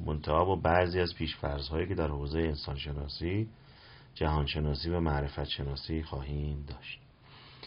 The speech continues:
اینجا الان بحث ما این استش که قلمرو دین اسلام چیست؟ دین اسلام به عنوان آخرین دین، کاملترین دین که به بسیاری از ساحت‌های زندگی انسان،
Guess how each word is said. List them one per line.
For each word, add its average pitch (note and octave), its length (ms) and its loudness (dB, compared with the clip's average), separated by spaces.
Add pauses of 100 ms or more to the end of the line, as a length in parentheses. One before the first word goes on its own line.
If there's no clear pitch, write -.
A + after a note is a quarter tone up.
(160)
اینجا B2 280 8
الان A2+ 180 8
بحث A2 280 8
ما G#2+ 180 6
این G#2 120 4
استش G#2 340 0
که G2 400 6
قلمرو D#2+ 480 4
دین D2+ 260 0
اسلام E2 840 6 (840)
چیست؟ - 720 -2 (640)
دین E2 240 4
اسلام E2+ 380 2
به E2 60 4
عنوان D#2+ 260 4
آخرین D2+ 520 0
دین، D#2+ 200 2
کاملترین C#2+ 720 -2
دین D#2 400 -2
که C#2 360 -4 (680)
به D#2 80 -2
بسیاری E2+ 640 8
از D2+ 100 4
ساحت‌های D#2 840 2
زندگی C#2+ 560 -2
انسان، C2+ 580 -6